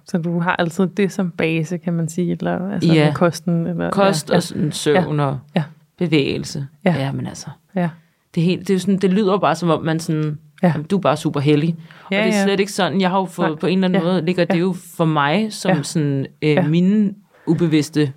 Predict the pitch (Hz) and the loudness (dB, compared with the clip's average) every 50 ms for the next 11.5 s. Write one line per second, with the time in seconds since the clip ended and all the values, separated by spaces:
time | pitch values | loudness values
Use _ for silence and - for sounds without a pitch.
0 | - _ - 160 156 185 185 160 - 151 151 135 - - - - _ _ - 147 | -8 _ -2 0 2 2 0 0 0 0 -2 -2 -2 -8 -18 -20 _ _ -2 0
1 | 151 151 185 175 147 151 147 - - 156 143 143 135 135 135 139 147 156 - 185 | 2 2 2 2 2 0 -2 -2 -2 0 0 2 2 2 0 0 0 0 0 0
2 | 175 156 - - - _ - - - 180 160 160 165 170 175 165 156 170 165 160 | 0 0 -4 -8 -16 _ -8 -4 -2 0 0 0 0 2 0 0 0 0 0 0
3 | 165 160 180 170 156 147 151 151 160 - - 190 170 147 151 165 165 - - 151 | 0 0 2 2 2 2 2 0 -2 -2 0 0 0 0 0 -2 -4 -4 -4 -2
4 | 147 147 147 151 - - - 165 156 151 165 156 147 165 - 170 156 - 156 156 | 0 0 0 0 -2 -2 -4 -6 -4 -2 -2 -4 -4 -4 -6 -6 -6 -6 -6 -8
5 | 147 - - 165 165 156 131 - - - 107 107 - 131 - _ - - - 185 | -6 -4 -4 0 2 2 2 0 0 -2 -2 0 -2 -2 -6 _ -6 -2 -2 -2
6 | - - _ _ _ _ _ _ _ - 165 160 156 151 - 160 156 156 143 131 | -2 -4 _ _ _ _ _ _ _ -2 0 0 0 0 0 0 0 2 2 2
7 | - 190 170 165 156 165 160 - - 143 143 143 156 147 151 143 151 143 143 139 | 2 2 0 0 0 -2 -2 -2 -2 -2 0 0 -2 -4 -2 0 2 2 4 4
8 | 135 135 143 156 151 151 - 151 143 143 160 - - 175 165 165 147 139 135 135 | 2 2 2 0 -2 -2 -2 -2 -2 -2 -2 -2 -2 -2 -2 -2 -2 -2 -4 -4
9 | 139 - - - 139 - - - 190 185 170 170 165 165 - 151 170 190 208 220 | -6 -8 -8 -10 -6 -4 -2 0 0 0 0 -2 -4 -6 -4 -2 0 2 2 2
10 | 220 202 151 151 - 147 147 - 151 147 - 190 190 156 147 160 156 147 135 - | 2 2 2 0 0 0 0 0 2 2 2 2 2 2 2 2 2 2 0 2
11 | - 160 147 143 147 160 160 131 - 127 | 2 2 2 2 2 2 0 0 0 -2